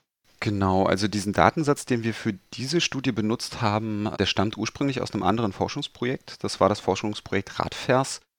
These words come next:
Das war ein Projekt, in dem wir herausfinden wollten, wie sieht denn jetzt eigentlich das Fahrverhalten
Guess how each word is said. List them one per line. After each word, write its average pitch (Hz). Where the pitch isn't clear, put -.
Das -
war 87
ein 104
Projekt, 95
in 104
dem 98
wir 107
herausfinden 107
wollten, 104
wie 101
sieht 98
denn 117
jetzt 110
eigentlich 98
das 90
Fahrverhalten 107